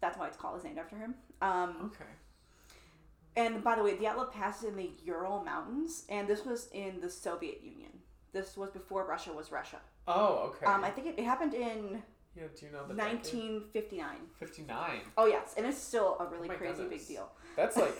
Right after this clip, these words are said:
Speaker 1: <laughs>
Speaker 2: that's intense.
Speaker 1: Oh, I know.
Speaker 2: Nineteen fifty-nine was tense.
Speaker 1: I know.
Speaker 2: Okay,
Speaker 1: It's,
Speaker 2: I'm ready for
Speaker 1: it's
Speaker 2: this.
Speaker 1: really crazy. So, first thing you gotta know is this group of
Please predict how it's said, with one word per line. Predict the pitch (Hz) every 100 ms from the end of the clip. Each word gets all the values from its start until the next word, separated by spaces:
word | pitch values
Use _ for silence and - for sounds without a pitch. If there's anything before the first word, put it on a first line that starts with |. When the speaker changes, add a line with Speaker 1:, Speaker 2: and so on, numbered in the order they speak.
| - -
Speaker 1:
<laughs> | - - -
Speaker 2:
that's | 147 208
intense. | 156 139 156 185 - - - - - - - - - - -
Speaker 1:
Oh, | 202
I | 196
know. | 208 175 -
Speaker 2:
Nineteen | 147 190 254
fifty-nine | 196 - 151 160 -
was | - - - -
tense. | 120 - - - - 170
Speaker 1:
I | 170
know. | 143 - - - _ - -
Speaker 2:
Okay, | - - -
Speaker 1:
It's, | 226 254 -
Speaker 2:
I'm | 127
ready | 131
for | -
Speaker 1:
it's | 233 277
Speaker 2:
this. | 254 269 330
Speaker 1:
really | 339
crazy. | - 170 175 - 330 302
So, | - 247 196 -
first | 254 285
thing | 415
you | 359
gotta | 311
know | 190 185
is | 190
this | - 220 -
group | - - 214 233 285
of | 240